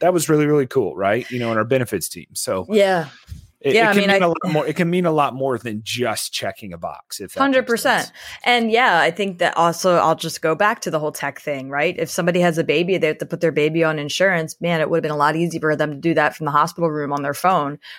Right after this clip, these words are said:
Speaker 2: rather
Speaker 1: Right.
Speaker 2: than having to come to the office and fill out paperwork and, oh my gosh, just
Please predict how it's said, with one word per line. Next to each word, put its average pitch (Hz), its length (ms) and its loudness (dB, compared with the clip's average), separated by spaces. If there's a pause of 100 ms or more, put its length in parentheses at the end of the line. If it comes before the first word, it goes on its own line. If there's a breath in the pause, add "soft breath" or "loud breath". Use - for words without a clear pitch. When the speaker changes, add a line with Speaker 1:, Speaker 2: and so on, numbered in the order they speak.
Speaker 2:
rather 156 180 2
Speaker 1:
Right. 165 120 2
Speaker 2:
than 156 100 2
having 160 320 2
to 151 200 2 (200)
come 165 220 2
to 170 60 4
the 170 120 4
office 147 500 0
and 147 180 -8
fill 170 160 2
out 165 200 2
paperwork 170 600 0
and, 151 160 -6
oh 170 220 2
my 147 160 -2
gosh, 139 400 0
just 143 260 -8